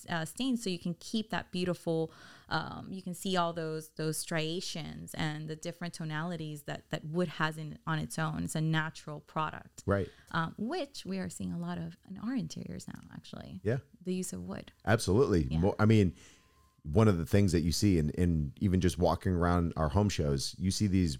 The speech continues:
Speaker 2: wood slat walls everywhere, like wood panels. People are going back to
Speaker 1: Yeah.
Speaker 2: millwork. Exactly. And, you know,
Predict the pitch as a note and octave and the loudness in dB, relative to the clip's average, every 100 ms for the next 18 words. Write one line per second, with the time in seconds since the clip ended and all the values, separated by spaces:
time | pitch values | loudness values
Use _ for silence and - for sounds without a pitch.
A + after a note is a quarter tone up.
0 | D2+ G2 A2 A2 - - G2+ - F#2 F#2+ | 4 6 6 0 -8 0 0 2 4 4
1 | C2+ C#2 - - - _ _ G2 G#2+ E2+ | 2 -2 -6 -12 -20 _ _ 2 4 6
2 | F#2+ C#2+ B1 A1 D2 F#2 E2+ F2 A2 F#2 | 4 2 -2 -6 2 2 4 6 6 4
3 | - G#2 G#2+ E2+ C#2 - G2+ B2 G#2 G#2+ | 2 4 4 2 -2 -2 0 2 4 4
4 | G#2+ G2+ G2+ G2 F#2 G#2+ A2 F2 D2 - | 4 2 2 2 4 6 6 4 2 -2
5 | - - - D#2+ D2+ G2 A2 - E2+ C#2+ | -14 -20 -4 -4 2 4 4 4 2 4
6 | F#2 G2 - - - F#2+ F#2+ F#2 | 2 2 0 -14 -4 4 6 6